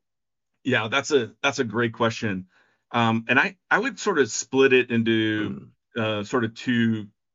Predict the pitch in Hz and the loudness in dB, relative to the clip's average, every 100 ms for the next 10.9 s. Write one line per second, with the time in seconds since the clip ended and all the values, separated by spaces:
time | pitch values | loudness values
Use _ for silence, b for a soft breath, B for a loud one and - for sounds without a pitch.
0 | _ - 123 104 101 98 92 98 92 98 | _ -6 -2 -2 -4 -8 -8 -10 -8 -6
1 | 104 101 92 b b b b b _ _ | -4 -4 -6 b b b b b _ _
2 | - - 185 233 240 226 147 - - 120 | -12 -2 0 0 -2 -4 -4 -4 -4 0
3 | 117 110 104 104 104 - _ - - 143 | 2 2 2 0 -4 -18 _ -20 -4 4
4 | 135 127 123 117 113 104 b b b b | 6 6 4 2 0 -2 b b b b
5 | - 123 117 113 _ _ - 131 139 123 | -4 0 0 -4 _ _ -6 0 2 2
6 | 110 101 92 95 92 92 92 92 - - | 2 -2 -8 -10 -10 -10 -12 -12 -18 -8
7 | 131 127 117 - 110 - 113 110 107 107 | -4 -4 -4 -6 -10 -6 -6 -6 -4 -4
8 | 107 104 _ - 110 110 104 - 110 104 | -2 -4 _ -10 -6 -4 -6 -6 -4 -4
9 | - - 113 107 - 117 110 - 110 104 | -8 -12 -10 -10 -6 -4 -4 -6 -6 -6
10 | 101 110 92 101 95 113 107 104 101 | -8 -12 -8 -8 -8 -10 -8 -8 -10